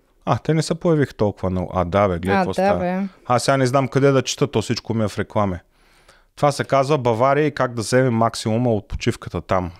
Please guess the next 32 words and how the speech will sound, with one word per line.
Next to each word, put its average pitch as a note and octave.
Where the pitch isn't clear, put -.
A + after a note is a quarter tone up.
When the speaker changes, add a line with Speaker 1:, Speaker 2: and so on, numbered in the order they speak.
Speaker 1:
И B2+
общо B2+
Speaker 2:
Пийте A#3+
Speaker 1:
взето, G#3
Speaker 2:
бира. G#3
Speaker 1:
общо C3
взето B2+
ти F4+
обясняват B2+
какви C3
неща. G#2
Аз A2
май G#2+
трябва G2+
да G#2+
си -
преместя G2
монитора F#2+
от E2+
другата F#2
страна, E2
че -
така F#2
с -
микрофона F2+
не F2
мога F2
да F2+
го F2+
виждам. F2+
А, F#2+
така. -